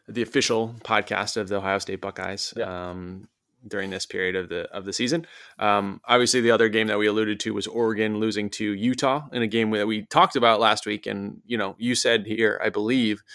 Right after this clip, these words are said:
Speaker 1: that, you know, it's not a, not a slam dunk for, for Oregon. And, and Utah was actually ended up being favored, I think, in the end.
Speaker 2: Yeah, by
Speaker 1: And,
Speaker 2: three
Speaker 1: uh,
Speaker 2: points.
Speaker 1: yeah, ended up getting the win. So, um, you know, people putting, putting their hard-earned money on the game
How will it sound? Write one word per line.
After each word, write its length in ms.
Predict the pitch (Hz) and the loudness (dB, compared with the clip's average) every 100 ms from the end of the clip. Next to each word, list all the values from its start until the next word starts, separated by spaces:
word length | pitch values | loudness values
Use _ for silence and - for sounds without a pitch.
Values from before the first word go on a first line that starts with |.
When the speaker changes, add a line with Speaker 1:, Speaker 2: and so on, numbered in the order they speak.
| - _ | -20 _
Speaker 1:
that, 220 | - 101 - _ | -2 -2 -2 _
you 120 | 113 | -4
know, 160 | 98 92 117 | -4 -4 -6
it's 140 | 107 - | -6 2
not 160 | 135 | 4
a, 140 | 127 - | 4 2
not 160 | 127 131 | 0 0
a 40 | |
slam 280 | - 120 113 | 0 0 2
dunk 300 | 117 113 90 - | 2 0 -4 -10
for, 340 | 101 98 98 98 | -6 -4 -4 -8
for 140 | 107 | -6
Oregon. 440 | 92 98 104 107 | -2 -2 -4 -10
And, 280 | 104 98 95 _ - | -12 -14 -16 _ -12
and 160 | 104 | -6
Utah 320 | 107 139 131 110 | -2 0 4 4
was 140 | 107 | 6
actually 340 | 110 - 110 | 4 2 -2
ended 220 | 104 104 104 | -2 0 -2
up 100 | - | -2
being 200 | 104 95 | -8 -6
favored, 420 | - 104 151 196 - | -4 -4 -4 -10 -12
I 60 | |
think, 180 | - 117 | -8 -6
in 80 | 101 | -4
the 80 | 98 | -2
end. 280 | 107 160 - - - _ | -2 -4 -10 -20 -20 _
Speaker 2:
Yeah, 200 | 101 113 | 0 2
by 80 | 101 | 2
Speaker 1:
And, 120 | 98 | 2
Speaker 2:
three 100 | 98 | 0
Speaker 1:
uh, 260 | 98 98 98 | 0 0 0
Speaker 2:
points. 320 | 98 98 - _ _ - | -2 -6 -12 _ _ -2
Speaker 1:
yeah, 260 | 110 95 | 0 0
ended 220 | 90 110 | 0 0
up 200 | 110 104 - | 0 -2 -4
getting 240 | 101 117 107 | 0 2 2
the 80 | 101 | 2
win. 260 | 113 95 | 2 0
So, 380 | - 107 101 98 _ _ _ - | 0 2 2 -2 _ _ _ -12
um, 720 | 101 98 95 92 92 95 - _ _ _ _ | -10 -8 -8 -10 -12 -14 -18 _ _ _ _
you 80 | 113 | -6
know, 220 | 101 87 - | -6 -8 -8
people 260 | 127 117 | -6 -4
putting, 480 | - 127 120 120 110 - | -2 -2 0 -4 -4 0
putting 240 | 147 147 131 | 2 4 4
their 240 | 123 120 | 6 8
hard-earned 340 | 123 120 120 | 8 6 6
money 240 | 113 131 110 | 4 6 4
on 140 | 101 | 2
the 80 | 101 | 0
game 480 | 101 101 98 98 | 0 -2 -2 -8